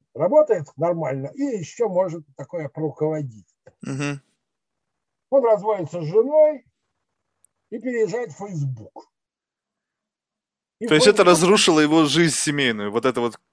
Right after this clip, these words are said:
Speaker 2: к-,
Speaker 1: Ну,
Speaker 2: к-,
Speaker 1: трудно
Speaker 2: карабканье?
Speaker 1: сказать, что. Ну, может быть, конечно, если ты вечерами всю жизнь работаешь и там бьешься насмерть. Ну, меня разрушило. Ну, не, ну, не до конца. Как мне сказала когда-то одна семидесятилетняя женщина: «Толя, а вы потерпите.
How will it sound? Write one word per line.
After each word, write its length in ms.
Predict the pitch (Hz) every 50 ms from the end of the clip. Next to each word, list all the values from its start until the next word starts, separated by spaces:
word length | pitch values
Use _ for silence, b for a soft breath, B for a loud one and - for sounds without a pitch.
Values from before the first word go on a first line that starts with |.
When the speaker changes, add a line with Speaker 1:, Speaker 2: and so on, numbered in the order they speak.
| _ -
Speaker 2:
к-, 160 | - - 139
Speaker 1:
Ну, 80 | 196 240
Speaker 2:
к-, 60 | 285
Speaker 1:
трудно 180 | 151 - - 151
Speaker 2:
карабканье? 600 | 156 170 170 170 - - - 170 - - 131 117
Speaker 1:
сказать, 200 | 107 - 170 -
что. 240 | - - 202 170
Ну, 260 | 156 180 240 285 285 262
может 460 | 247 254 262 269 247 202 226 220 180
быть, 180 | 175 339 320 -
конечно, 400 | _ 160 165 165 202 220 220 233
если 220 | 214 - - 196 165
ты 160 | - 175 156
вечерами 600 | - 147 147 - 190 180 170 151 135 139 143 131 _ _ _
всю 220 | _ - 185 147 127
жизнь 180 | 139 147 139
работаешь 600 | 135 143 160 165 156 185 185 - 156 139 131 -
и 60 | 151 -
там 220 | - 139 135 127
бьешься 420 | 120 135 151 147 120 - _ _ _
насмерть. 260 | 131 139 110 101 - _ _ _ _ _ _ _ _ _ _ _ _ _ _ _ -
Ну, 80 | 294
меня 240 | 269 226 196 208 214
разрушило. 680 | 220 202 170 185 185 175 147 - 147 139 139 131 127 135
Ну, 120 | 170 220
не, 200 | 226 208 208 - -
ну, 240 | 156 202 247 262 262
не 140 | 262 247
до 100 | 226 220
конца. 420 | 180 208 196 175 147 - - - - _ _ _ _ _ _ _ _ _ _ _ _ _ _ _ _
Как 140 | 180 175 147
мне 160 | 208 208 180
сказала 440 | - - 185 175 185 185 175 160 139
когда-то 540 | - 175 170 160 147 170 160 143 - 147
одна 240 | 151 143 147 151 143
семидесятилетняя 880 | - - 151 151 147 139 - _ - 156 151 147 127 - 147 147 147 151
женщина: 560 | 185 247 262 240 - - 196 170 147 131 120 _ _ _ _ _ _ _ _ _ _ _
«Толя, 260 | - 269 240 220 208
а 60 | 208
вы 160 | 254 294 269
потерпите. 880 | 220 262 226 247 254 240 214 196 262 277 254 233 160 131 135 104 - -